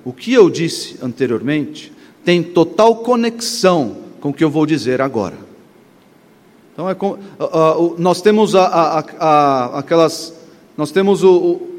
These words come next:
as partículas ou as conjunções, ah, pra, pra falar o que é contrário, por exemplo. Eu, eu tenho esse terno a-, azul, mas eu não gosto dele. Eu ganhei esse terno azul,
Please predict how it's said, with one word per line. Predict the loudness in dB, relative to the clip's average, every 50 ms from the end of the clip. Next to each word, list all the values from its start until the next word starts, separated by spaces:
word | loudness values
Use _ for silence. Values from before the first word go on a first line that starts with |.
| -14 -10
as | -8 -8 -8
partículas | -4 0 0 0 0 -2 -6 -8 -6 -2 -2 -2 0
ou | 2 0
as | 0 0
conjunções, | -2 -4 -4 -2 -2 -4 -4 -2 -2 0 0 2 0 0 -2 -6 -12 -16 -20 -10 -4
ah, | 0 2 4 4 2 0 0
pra, | 2 2 4 2
pra | 2 0 -2 0 0 0
falar | 0 2 2 4 4 4 4 4
o | 2
que | 2 2 2
é | 2
contrário, | 2 -2 -4 -4 -2 0 2 4 4 4 4 0
por | 0 0 0
exemplo. | 0 0 0 -2 -4 -4 -6 -10 -16 -20 -20 -20 -20 _ _ _ _ _ _ _ _ _ _ -6
Eu, | -2 2 4 6 6 6 4 2 0 2
eu | 4 6 8 8 6 6 2 -2 -8 -10 -8 -2
tenho | 0 2 2 2
esse | 0 -2 -6
terno | -6 -2 2 4 6 6 6 4 4 2 2 2 2 0 -2 -8 -14 -20 -20 -20 -20 -20 -20 _ -10
a-, | -8 -4 0 2
azul, | 0 2 2 2 4 4 4 2 -2 -8 -12 -16 -18 -20 -20 -20 -14 -10
mas | -6 -2 2 2 4 4 4 4 2 0 -2 -6 -10 -12 -14 -14 -18 -12 -6
eu | -4 -2 0
não | 0 0 2
gosto | 4 2 2 2 -2 -4
dele. | 0 2 2 2 2 -2 -6 -12 -16 -20 -20 -20 -20 -20 -20 _ _ _ _ _ _ _ _ _ _ _ _ -10
Eu | -4 0 4 6 6 6 6
ganhei | 4 2 0 2 2 2 4 6 6
esse | 6 4 4 0 -4
terno | -2 2 2 4 4 2 2 0 2
azul, | 4 4 4 2 0 -2 -4 -2 0 2 2 0 -2 -4 -6